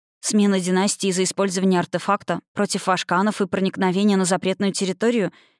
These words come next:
Или среди невест есть погибшие?" "Погибших нет, но существенно пострадали четверо из шести подвергшихся нападению девушек.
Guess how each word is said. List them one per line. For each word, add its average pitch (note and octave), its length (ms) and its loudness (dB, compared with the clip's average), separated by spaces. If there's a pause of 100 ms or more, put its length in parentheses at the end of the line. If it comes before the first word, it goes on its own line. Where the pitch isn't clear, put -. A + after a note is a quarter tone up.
(180)
Или G#3 200 0
среди G3+ 320 0
невест G3+ 340 2
есть G3 240 -2
погибшие?" G3+ 580 -2 (420)
"Погибших G#3+ 520 -2
нет, A3+ 540 2
но D4 160 4
существенно A3 580 0
пострадали G3+ 640 0
четверо F3 580 0
из D#3+ 80 -2
шести - 340 -2
подвергшихся F3 680 -2
нападению E3+ 560 0
девушек. D3+ 520 -6